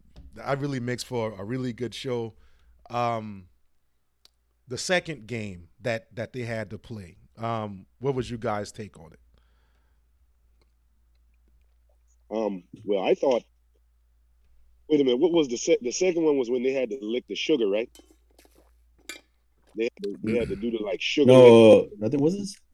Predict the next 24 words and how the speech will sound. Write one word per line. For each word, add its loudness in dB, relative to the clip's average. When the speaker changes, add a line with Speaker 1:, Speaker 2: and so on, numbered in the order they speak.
Speaker 1:
Was -12
the -14
second -2
game 2
the -2
sugar 2
one, 0
or 4
was -8
the -16
second -8
game -6
the, -8
um, -8
<clears throat> -14
what, -4
what, -6
what, -10
what, -8
what 0
was -2
that -4
second -14
one? -20